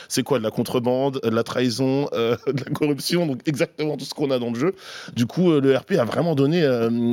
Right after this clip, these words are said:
une autre dimension au jeu, et c'est peut-être aussi grâce à ça que le jeu a tenu autant de temps sur, euh, sur, euh, sur autant d'années, parce que il y a aucun jeu vidéo de mémoire, arrêtez-moi si je me trompe, qui pouvait avoir la prétention de rester autant de temps,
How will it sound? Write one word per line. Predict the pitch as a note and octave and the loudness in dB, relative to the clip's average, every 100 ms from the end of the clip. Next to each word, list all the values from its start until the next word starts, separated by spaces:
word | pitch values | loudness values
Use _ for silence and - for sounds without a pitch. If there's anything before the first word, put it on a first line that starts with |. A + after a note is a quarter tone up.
| A#2+ | 0
une | C3+ D3 | 2 4
autre | F3+ | 2
dimension | C#3+ D#3+ D3+ - D3 | 2 2 2 2 0
au | |
jeu, | F#3+ A#3+ - - - | 0 -4 -12 -8 -4
et | |
c'est | B2+ | -4
peut-être | B2+ A3 | -2 -2
aussi | F3 - | 0 0
grâce | D#3+ D3+ D3+ | 0 0 -2
à | |
ça | - A3 | -2 0
que | C#3+ | 2
le | |
jeu | C3 D3+ | 2 2
a | |
tenu | C#3 C3+ D3 | 2 0 2
autant | D#3 - C3+ | 2 2 -2
de | |
temps | - F#3 | -2 -2
sur, | C#3+ A#2+ | -2 0
euh, | B2 - - - - | 0 -2 -10 -14 -6
sur, | - C3+ | 0 2
euh, | A#2+ A2+ | 2 0
sur | - B2 | 0 0
autant | B2 B2 | 0 0
d'années, | B2+ A3 | 2 2
parce | E3 - | -2 0
que | C3 B2 - - - - _ _ - - | 2 2 0 -12 -18 -20 _ _ -4 2
il | |
y | - | 4
a | - | 4
aucun | F#3+ F#3 E3 | 2 2 4
jeu | D3+ | 4
vidéo | D3 C#3+ D3 | 2 4 4
de | D3+ | 6
mémoire, | B2 A#2+ C#3 G#3+ | 4 6 6 4
arrêtez-moi | D3 A#2+ A#2+ B2 | 2 0 0 0
si | A#2 A2 | -2 0
je | |
me | A2 | 0
trompe, | G#2 G3 A#3 | 2 -2 -2
qui | - A#2 _ | -6 -8 _
pouvait | - D3+ C3+ F3 G#3 - | 0 2 4 4 2 0
avoir | A#2+ C3 | 2 2
la | B2+ | 2
prétention | C3+ B2+ A#2+ - F3+ | 0 -2 -2 -2 0
de | C3 | 2
rester | A#2+ - E3 E3+ | 2 2 -2 2
autant | F3+ F3 F3 F3 | 2 2 2 0
de | C#3 C3+ | 2 2
temps, | F3 D#3+ D#3 | 4 2 0